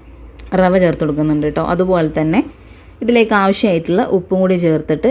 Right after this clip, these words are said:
എല്ലാം നല്ലതുപോലെ ഒന്ന് മിക്സ് ചെയ്തെടുക്കുകയാണെങ്കിൽ നന്നായിരിക്കും. എന്നിട്ട് നമുക്ക് മിക്സിയുടെ ജാറ് ഇതുപോലെ ഒന്ന് പൾസ് ചെയ്തിട്ട് അടിച്ചു കൊടുക്കുക. ചിലപ്പോൾ ഒന്ന്, ഏഹ്,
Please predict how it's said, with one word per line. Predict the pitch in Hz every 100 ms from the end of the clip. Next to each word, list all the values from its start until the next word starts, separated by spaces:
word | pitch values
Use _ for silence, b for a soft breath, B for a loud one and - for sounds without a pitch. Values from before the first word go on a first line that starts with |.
| 277 175
എല്ലാം | 165 175
നല്ലതുപോലെ | 165 165 190 214 202
ഒന്ന് | 180 196
മിക്സ് | 175 -
ചെയ്തെടുക്കുകയാണെങ്കിൽ | 226 240 175 190 180 202 233
നന്നായിരിക്കും. | 165 151 147 - 285 - b b b b b b 254
എന്നിട്ട് | 247 233 214
നമുക്ക് | 185 196 294 190
മിക്സിയുടെ | 180 - 175 175
ജാറ് | 185 170 170 269 - 170
ഇതുപോലെ | 170 160 160 165 165
ഒന്ന് | 175 180
പൾസ് | 208 214 220
ചെയ്തിട്ട് | 220 160 160 247 349 - -
അടിച്ചു | 214 -
കൊടുക്കുക. | 165 147 143 - - B B B B B -
ചിലപ്പോൾ | 233 240 262
ഒന്ന്, | 262 320 240
ഏഹ്, | 233